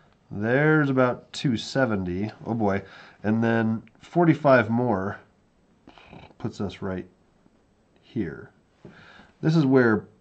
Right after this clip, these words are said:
perigee is gonna be in the orbit. Oof. Let me adjust that a little bit, eh? This is our orbit, right?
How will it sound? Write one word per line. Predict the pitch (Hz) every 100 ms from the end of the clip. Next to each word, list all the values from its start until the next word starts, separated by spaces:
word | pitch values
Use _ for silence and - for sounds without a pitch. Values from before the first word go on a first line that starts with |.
| _ -
perigee | - - 190 196 120 95
is | 85
gonna | 90 90 85
be | 80 82 98
in | 90
the | 82
orbit. | 85 90 147 160 - - _ _ _ _ _ _ _ _ - - _ _ _ _ _ _ _ _ _ _ _ _ _ _ _ _ _ _ _ _ _ _ -
Oof. | 104 - _ _ - _ _ _ _ _ - - _ _ - - _ -
Let | -
me | - -
adjust | - - -
that | -
a | -
little | - 57
bit, | 60 87
eh? | 98 - _ - - - - - - _ _ _ - - _ - - _ - - _ - - _ _ - - _ _ _ _ _ _ _ _ _ _ _ -
This | -
is | 58
our | 53 -
orbit, | 57 53 -
right? | 67 67